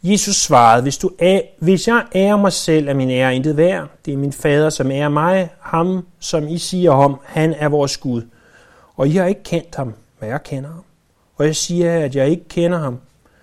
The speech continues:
så bliver jeg en løgner ligesom I, men jeg kender ham, og jeg holder fast ved hans ord. Abraham, jeres fader, jublede over at skulle se min dag, og han fik den at se og glæde sig."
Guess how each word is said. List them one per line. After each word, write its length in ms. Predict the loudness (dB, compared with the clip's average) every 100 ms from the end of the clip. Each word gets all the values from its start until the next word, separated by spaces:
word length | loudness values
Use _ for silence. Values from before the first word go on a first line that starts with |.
| _ _
så 220 | -2 2
bliver 260 | 2 4 4
jeg 100 | 2
en 100 | 2
løgner 380 | 4 4 4 0
ligesom 300 | -2 -4 -6
I, 180 | -6 -10 _ _
men 80 | -6
jeg 140 | -6 -4
kender 340 | -4 -4 -6
ham, 220 | -10 -16 -20 _ _ _ _ -2
og 100 | 0
jeg 80 |
holder 240 | 2 2 0 -2
fast 320 | -6 -6 -10
ved 60 |
hans 300 | -10 -10 -10
ord. 220 | -14 -16 _ _ _ _ _ _ _ -2
Abraham, 580 | 0 2 0 0 -2 0
jeres 280 | 2 0 -2
fader, 340 | 0 2 2
jublede 580 | 0 -2 -2 -2 0 2
over 200 | 0 -4
at 60 |
skulle 300 | -8 -6 -6
se 380 | -4 -4 -6 -8 _ -4
min 520 | 2 4 4 2 -2
dag, 480 | -2 -4 -4 -6 -16 _ _ _
og 120 | -6 -2
han 160 | -2
fik 320 | -2 -4 -4
den 160 | -4 -2
at 100 | -2
se 340 | -4 -6 -6 -8
og 160 | -8
glæde 260 | -2 0 0
sig." 240 | -4 -12